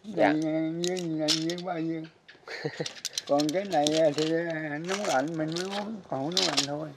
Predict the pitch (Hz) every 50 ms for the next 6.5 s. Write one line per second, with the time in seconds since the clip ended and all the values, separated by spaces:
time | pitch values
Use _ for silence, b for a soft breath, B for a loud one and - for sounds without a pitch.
0 | - - - - - - 101 104 98 95 - - - - - - - - - -
1 | - 175 175 175 180 - - - - - - - - - 120 120 117 110 117 139
2 | 156 147 123 110 - - 139 143 139 117 107 110 110 110 107 104 101 98 - -
3 | B B B B B B - - - 110 113 110 107 - 92 98 101 104 107 113
4 | 113 117 - - 92 117 113 - 131 131 143 143 - - - 131 135 135 127 113
5 | 113 107 - - - - - - 143 131 139 143 156 160 170 156 135 131 139 156
6 | 160 165 170 175 190 - 92 90 -